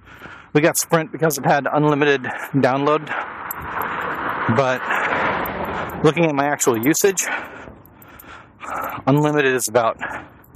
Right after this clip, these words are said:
well, eight billion gigs more than I use.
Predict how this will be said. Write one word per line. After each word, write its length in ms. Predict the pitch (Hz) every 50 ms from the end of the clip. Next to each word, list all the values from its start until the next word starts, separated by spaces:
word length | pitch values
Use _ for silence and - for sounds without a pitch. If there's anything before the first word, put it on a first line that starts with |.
| - - - - - - - - - - - - - - - - - - - - - - - - - - - - - - - -
well, 420 | - 113 98 85 - - - - - - - - - - - - - - - - - - - - - - - - - - - - - - - - _ -
eight 200 | 135 120 95 101
billion 400 | 101 131 120 120 123 117 117 117
gigs 300 | 104 113 120 110 104 -
more 180 | 135 123 117 117
than 120 | 120 117
I 80 | 113 117
use. 320 | 117 117 120 123 -